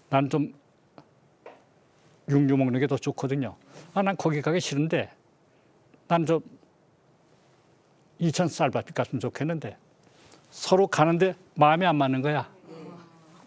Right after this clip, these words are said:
그럼 내가 뭐, 우리 와이프 돈 주면서, "중국집 갔다 와. 난 여기 갈게." 헤어지는 거야. 헤어지는 거야. 왜 헤어집니까? 마음이 하나가 안 되니까 헤어지는 거야.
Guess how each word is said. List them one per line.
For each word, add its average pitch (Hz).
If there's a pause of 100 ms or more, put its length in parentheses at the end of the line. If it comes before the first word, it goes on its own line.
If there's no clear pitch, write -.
(240)
그럼 160
내가 143
뭐, 156 (1700)
우리 139
와이프 131
돈 139 (380)
주면서, 127 (720)
"중국집 131
갔다 123
와. 117 (420)
난 127
여기 117
갈게." 113 (640)
헤어지는 117
거야. 101 (840)
헤어지는 113
거야. 101 (920)
왜 151
헤어집니까? 135 (560)
마음이 170
하나가 170
안 170
되니까 143
헤어지는 113
거야. 95